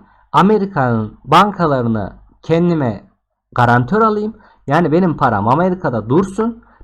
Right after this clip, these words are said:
Tether olarak dursun. Amerikalılar da bunun, yani Amerikalı bankalar bunun yüzde seksenini garanti etsin.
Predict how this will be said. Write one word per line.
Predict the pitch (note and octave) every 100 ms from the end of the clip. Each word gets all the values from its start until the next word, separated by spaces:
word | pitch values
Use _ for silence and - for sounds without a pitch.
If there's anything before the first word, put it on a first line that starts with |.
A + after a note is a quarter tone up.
| -
Tether | F#3+ G3 G3
olarak | D#3 B2+ A2+ -
dursun. | F3+ F#3+ - G3 G3+
Amerikalılar | D#3+ G3 G3+ G3 F3 D#3 C3+
da | C3
bunun, | F3 E3+ - - -
yani | B2
Amerikalı | B2 D#3+ F#3+ F#3+ E3 C#3
bankalar | E3+ F3+ E3 B2+
bunun | D3+ E3+
yüzde | D3 D3+ E3+
seksenini | F3+ F3 E3+ D#3 B2+
garanti | A#2+ A2+ A2+ F#3+
etsin. | G3 - F#3+ -